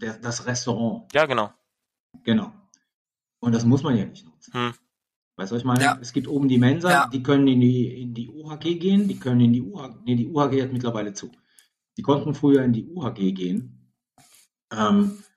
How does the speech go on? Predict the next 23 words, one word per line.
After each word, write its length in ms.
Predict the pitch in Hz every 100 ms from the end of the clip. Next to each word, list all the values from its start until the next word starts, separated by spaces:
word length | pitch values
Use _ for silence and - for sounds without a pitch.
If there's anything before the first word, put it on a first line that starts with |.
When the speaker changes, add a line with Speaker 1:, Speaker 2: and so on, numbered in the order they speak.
| _ _ -
Speaker 1:
und 140 | -
da 60 | -
hast 140 | - -
du 40 |
ein 80 | 127
breites 400 | - 92 120 143
Angebot. 560 | 110 139 123 - - -
Aber 160 | 101 95
ich 160 | - -
weiß 300 | 110 170 180
sozusagen, 380 | 175 151 147
dass 120 | 139 -
um 100 | 123
den 180 | 117 113
Heimbetrieb 560 | 135 151 147 139 139
es 100 | 117
immer 260 | - 147 156
ein 80 | 135
Riesengeschisse 800 | 117 139 151 147 123 135 131 98
gibt 200 | 90 -
in 40 |
Speaker 2:
Hm. 140 | 123 120
Speaker 1:
München. 300 | - -